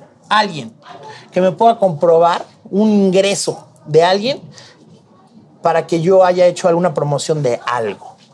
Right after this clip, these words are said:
Jamás me presté a una campaña política, jamás me presté a algún candidato,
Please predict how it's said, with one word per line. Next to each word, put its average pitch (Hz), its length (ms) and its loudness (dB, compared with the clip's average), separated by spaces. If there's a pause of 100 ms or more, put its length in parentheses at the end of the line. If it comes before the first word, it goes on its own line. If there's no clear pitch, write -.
(160)
Jamás 208 340 -4
me 233 140 -2
presté 180 320 -2
a 175 80 2
una 175 140 -4
campaña 156 420 -2
política, 190 560 -4 (320)
jamás 190 340 -2
me 196 120 0
presté 170 540 0
a 143 180 -2
algún 151 260 -2
candidato, 156 760 -4